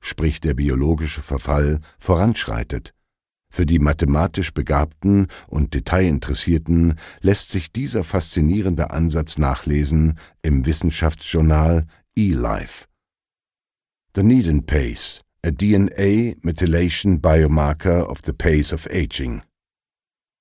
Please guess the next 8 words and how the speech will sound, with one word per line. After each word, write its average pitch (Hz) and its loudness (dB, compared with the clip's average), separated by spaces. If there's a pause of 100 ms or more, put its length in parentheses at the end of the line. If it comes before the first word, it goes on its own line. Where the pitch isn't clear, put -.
(200)
An 101 4
der 95 4
Verjüngungsolympiade 82 2
nehmen 87 4
einige 76 0
bekannte 78 0
Biohacker 73 -2
teil, 65 -4